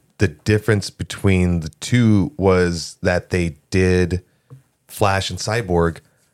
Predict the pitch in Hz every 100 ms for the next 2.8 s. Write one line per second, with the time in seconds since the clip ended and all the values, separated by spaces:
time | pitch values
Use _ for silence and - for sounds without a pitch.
0 | _ _ - 87 87 127 85 71 - -
1 | - - _ _ _ _ - 95 90 85
2 | 78 78 92 90 87 85 80